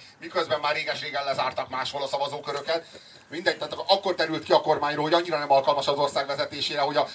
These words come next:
saját, saját maga leváltását sem tudta megszervezni rendesen.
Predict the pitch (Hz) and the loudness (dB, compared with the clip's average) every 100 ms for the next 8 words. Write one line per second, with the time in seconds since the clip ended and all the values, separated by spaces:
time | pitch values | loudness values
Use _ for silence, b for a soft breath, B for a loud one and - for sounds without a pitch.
0 | B - 180 156 - - - - - 180 | B 4 6 6 0 -14 -16 -12 2 6
1 | 180 156 165 165 160 170 151 143 135 - | 6 6 8 8 10 6 6 4 0 2
2 | 143 - - 143 160 143 143 147 131 131 | 2 2 -2 0 0 0 0 0 0 -2
3 | 143 139 135 117 120 98 - | 0 -2 0 -2 -4 -8 -16